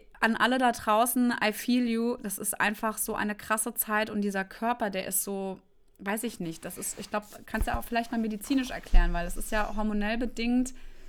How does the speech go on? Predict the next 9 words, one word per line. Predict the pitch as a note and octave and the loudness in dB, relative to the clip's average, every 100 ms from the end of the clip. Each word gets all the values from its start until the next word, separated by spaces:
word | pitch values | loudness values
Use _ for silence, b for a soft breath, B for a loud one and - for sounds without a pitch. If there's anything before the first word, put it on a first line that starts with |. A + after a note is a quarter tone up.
| B | B
Auch | - G#3 A3 | -2 -2 0
nachts | G#3+ A#3+ - - | 0 0 -4 -4
fällt's | - G#3+ G#3+ - | 0 0 0 -2
mir | G#3+ | -2
jetzt | F#3+ G3+ - - - - | 0 0 0 -2 -2 -6
so | G#3+ G3+ | -6 -2
nach | G3 G3 | -2 -2
acht | - - - | -4 -4 -2
Monaten | G3+ G#3 G#3 F#3+ F#3+ F#3+ G3 | -2 0 -2 -2 -6 -6 -8